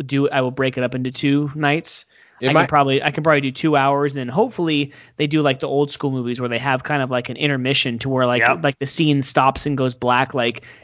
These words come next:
Speaker 1: "Hey, we're giving you opportunity to go take a piss real quick or go refill your drink,"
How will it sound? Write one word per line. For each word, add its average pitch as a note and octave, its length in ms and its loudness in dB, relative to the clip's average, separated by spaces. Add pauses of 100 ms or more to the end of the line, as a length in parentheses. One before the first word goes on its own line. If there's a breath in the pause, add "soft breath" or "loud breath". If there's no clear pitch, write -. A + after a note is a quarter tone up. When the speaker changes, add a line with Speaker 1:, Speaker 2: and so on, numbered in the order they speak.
Speaker 1:
"Hey, D3+ 400 0
we're D#3 120 0
giving D3+ 260 0
you C#3 80 2
opportunity D#3 440 -2
to - 0 -
go D#3+ 100 4
take E3 220 -2
a D#3+ 40 0
piss E3 440 0
real B2+ 100 0
quick B2+ 260 0
or A#2+ 80 -6
go D3+ 280 6
refill D#3+ 400 2
your D3+ 120 4
drink," C#3 360 -2